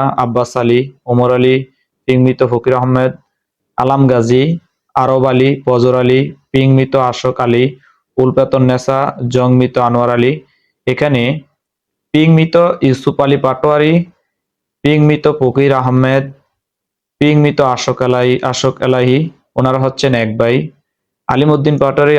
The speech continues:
আজগর আলী পাটোয়ারি, তমিজউদ্দিন পাটোয়ারি, ইয়াকুব আলী, আমিরউদ্দিন ভুইয়া, আব্বাস আলী,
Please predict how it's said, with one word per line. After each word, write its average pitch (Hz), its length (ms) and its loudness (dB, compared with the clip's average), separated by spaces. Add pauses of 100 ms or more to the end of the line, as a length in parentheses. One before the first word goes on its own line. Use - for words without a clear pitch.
আজগর 123 280 2
আলী 139 180 0
পাটোয়ারি, 139 340 0 (100)
তমিজউদ্দিন 131 540 0
পাটোয়ারি, 131 440 0 (760)
ইয়াকুব 135 340 0
আলী, 139 220 2
আমিরউদ্দিন 135 440 2
ভুইয়া, 123 360 2 (500)
আব্বাস 127 320 -2
আলী, 127 220 2